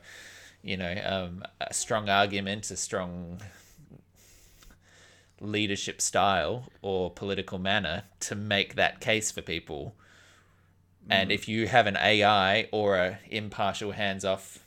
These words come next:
Speaker 1: political party, they're never gonna be able to make the case for something that hasn't already got there through other cultural popularity means, right?
Speaker 2: Yeah. Well,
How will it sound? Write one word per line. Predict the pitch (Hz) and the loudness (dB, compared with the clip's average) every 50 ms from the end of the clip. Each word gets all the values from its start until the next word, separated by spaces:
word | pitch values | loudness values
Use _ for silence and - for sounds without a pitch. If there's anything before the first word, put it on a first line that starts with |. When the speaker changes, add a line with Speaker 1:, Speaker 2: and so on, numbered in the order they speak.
| _ _ _ _ | _ _ _ _
Speaker 1:
political | - 117 107 110 117 117 - - 104 | -10 -4 0 0 0 0 -2 -4 -6
party, | 104 - 90 80 73 73 87 98 101 - - - - - - - - _ _ _ - | -4 -2 -2 0 0 0 -2 -4 -4 -6 -12 -20 -20 -20 -20 -20 -20 _ _ _ -2
they're | 117 113 | -2 0
never | 110 113 117 110 107 113 | 2 4 4 4 4 2
gonna | 95 107 104 98 98 | 2 0 0 -2 -2
be | 90 95 90 92 | -2 0 2 2
able | 90 92 92 92 | 2 2 2 0
to | 92 | -4
make | 90 90 90 92 - | -2 -2 -2 -2 -4
the | - 92 | -8 -10
case | - - 107 92 92 87 - | -6 -4 -2 -2 -2 -4 -6
for | - 98 90 | -6 -6 -6
something | - 95 87 - 80 87 85 - | -6 -6 -8 -8 -10 -10 -4 -4
that | 90 90 - - _ - | -4 -4 -4 -10 _ -16
hasn't | - - 113 101 92 92 - | -4 -2 -2 -2 -2 -4 -4
already | - 87 104 107 107 104 95 90 92 | -2 -2 0 0 0 0 0 0 -2
got | 90 - 101 98 - - 85 | 0 2 2 2 2 0 -4
there | 87 73 71 73 82 95 104 - _ _ _ _ _ _ _ _ _ _ - | -4 -2 0 0 0 -2 -4 -8 _ _ _ _ _ _ _ _ _ _ -16
through | - - 107 95 92 - | -10 -6 -6 -4 -2 0
other | - 87 90 87 87 85 85 87 - - - _ _ _ _ _ _ _ | 0 0 2 0 0 0 -2 -2 -6 -12 -20 _ _ _ _ _ _ _
cultural | - - - - - - - 90 85 82 90 107 - - _ _ _ _ _ _ - - - - _ _ _ | -6 -4 -4 -4 -6 -8 -8 -6 -6 -6 -8 -10 -12 -16 _ _ _ _ _ _ -20 -20 -20 -20 _ _ _
popularity | - 101 - - 95 85 85 82 82 85 80 80 82 82 | -8 -6 -6 -6 -2 0 2 2 2 0 0 -2 -4 -4
means, | 85 87 87 73 - 71 71 - - | -4 -4 -4 -6 -8 -12 -12 -8 -6
right? | 87 95 - - - - - - - - - - - _ _ _ - _ _ _ | -6 -6 -6 -8 -14 -20 -20 -20 -20 -20 -20 -20 -20 _ _ _ -20 _ _ _
Speaker 2:
Yeah. | - 104 110 107 90 - - _ _ _ _ _ _ _ _ _ _ _ _ - _ _ _ _ - _ _ _ | -10 -8 -6 -6 -6 -8 -10 _ _ _ _ _ _ _ _ _ _ _ _ -20 _ _ _ _ -20 _ _ _
Well, | - 120 139 143 143 143 - - - | -6 -2 2 2 2 2 2 -2 -6